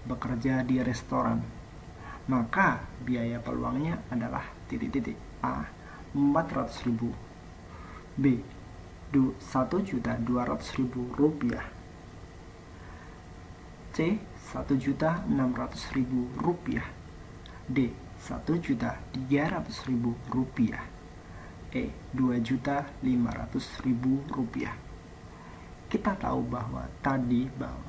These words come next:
Rafa itu memilih bekerja di restoran. Ketika dia bekerja di restoran,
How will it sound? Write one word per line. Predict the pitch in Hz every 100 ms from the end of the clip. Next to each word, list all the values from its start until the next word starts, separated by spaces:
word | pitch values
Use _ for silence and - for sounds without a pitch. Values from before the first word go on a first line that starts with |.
| -
Rafa | - 165 190 - 117 - - - - - - - - - - - - - - - - - - -
itu | 143 -
memilih | 180 147 127 120 123 156 - - - -
bekerja | 135 123 - 123 113 131 156 - - -
di | 151 170 - - - -
restoran. | 127 117 - 131 143 113 - - - - - - - - - - - - - -
Ketika | 165 214 208 214 202 196
dia | 131 120 120 117 123
bekerja | 120 - 123 - 123 117 - -
di | 123 120 - - - -
restoran, | 127 123 - 170 143